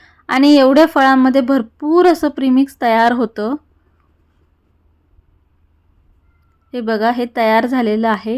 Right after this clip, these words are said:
याला आता फॅनखाली ठेवून देऊया. दोन दिवस याला असंच फॅनखाली ठेवून द्यायचं आहे. आता इथे आपण पायनॅपलचं प्रीमिक्स बनवून घेऊया.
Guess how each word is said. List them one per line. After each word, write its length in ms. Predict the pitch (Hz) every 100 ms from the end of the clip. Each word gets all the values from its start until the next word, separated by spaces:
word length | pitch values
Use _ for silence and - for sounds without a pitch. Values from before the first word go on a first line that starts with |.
| 277
याला 200 | 220 226
आता 320 | 214 214 220 - - - _ 269
फॅनखाली 540 | 254 302 302 262 240
ठेवून 320 | 247 233 233 233
देऊया. 400 | 214 214 208 277 302 _ _ _ _ _ _ _ _ _ _ _ _ _ _ _ _ _ _ _ 254
दोन 320 | 233 269 285
दिवस 340 | 277 247 269
याला 180 | 247 240
असंच 320 | 233 233 277 -
फॅनखाली 480 | 240 233 220 233 254
ठेवून 340 | 277 233 226
द्यायचं 340 | 220 214 -
आहे. 320 | 214 185 208 285 - _ _ _ _ _ _ _ _ _ _ -
आता 180 | 262 311
इथे 260 | 320 311 269
आपण 280 | 262 285 302
पायनॅपलचं 680 | 240 240 240 240 262 302
प्रीमिक्स 460 | 285 262 240 262 240
बनवून 360 | 240 233 240
घेऊया. 460 | 262 262 202 208